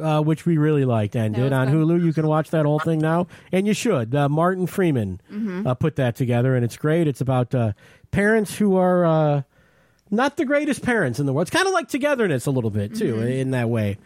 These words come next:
Speaker 1: That they're fighting a little bit, the couple, and they're trying to raise their kids.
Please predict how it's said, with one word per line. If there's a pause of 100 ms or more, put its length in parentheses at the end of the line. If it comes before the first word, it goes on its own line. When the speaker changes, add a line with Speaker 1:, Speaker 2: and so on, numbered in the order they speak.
(420)
Speaker 1:
That
they're
fighting
a
little
bit,
the
couple,
and
they're
trying
to
raise
their
kids.